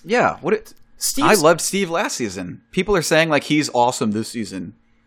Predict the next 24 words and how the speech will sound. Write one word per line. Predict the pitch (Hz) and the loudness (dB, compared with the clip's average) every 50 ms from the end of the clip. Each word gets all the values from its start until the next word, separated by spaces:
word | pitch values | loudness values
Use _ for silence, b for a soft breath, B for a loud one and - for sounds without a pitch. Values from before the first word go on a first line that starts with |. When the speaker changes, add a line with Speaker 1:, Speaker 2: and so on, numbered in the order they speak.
| _ _ _ | _ _ _
Speaker 2:
No, | 208 208 294 294 | -4 -2 -2 0
he's | - | 0
Speaker 1:
Really? | 107 113 127 151 | 0 2 2 2
Speaker 2:
always | 196 285 320 233 147 | 2 2 0 -2 -2
been | 123 123 | -4 -6
awesome. | 107 85 69 - - - - - - | -6 -8 -10 -12 -14 -14 -14 -12 -8
Speaker 1:
Yeah. | - 127 143 170 160 98 - - - - - B B B B B | -6 -4 -4 -2 -4 -4 -6 -8 -14 -16 -18 B B B B B
Speaker 2:
He | - 190 208 240 - | -6 -2 -2 0 0
started | - - - 202 226 240 254 226 | 0 2 4 4 4 4 4 4
out | 214 202 196 127 | 4 2 2 2
last | 156 165 175 185 - | 2 0 0 0 0
season, | - 165 160 147 156 156 | -2 -2 -2 -2 -4 -4
obviously, | - - 127 131 147 151 147 160 151 | -4 -4 -4 -4 -4 -8 -8 -6 -6
like, | 147 147 147 - - - | -6 -6 -8 -10 -14 -16
sort | - - - 131 127 | -14 -14 -12 -10 -12
of | 123 | -10
a | 120 | -12
stereotypical | - - - 117 120 123 127 127 - 123 120 127 135 120 117 - | -12 -12 -10 -10 -10 -10 -10 -10 -12 -10 -8 -8 -8 -10 -10 -10
bully, | - 131 135 127 139 139 139 135 135 | -8 -6 -6 -4 -4 -4 -6 -6 -6
high | 139 - - - | -8 -8 -8 -8
school | - - - - 127 123 123 120 120 | -8 -10 -10 -10 -10 -8 -8 -10 -10
jock | 107 98 143 160 165 175 190 - - | -12 -8 -4 -2 -2 -2 -2 -6 -10
kinda | - 139 123 117 | -10 -10 -10 -10
guy. | 104 113 98 107 117 135 156 | -10 -10 -8 -6 -6 -8 -8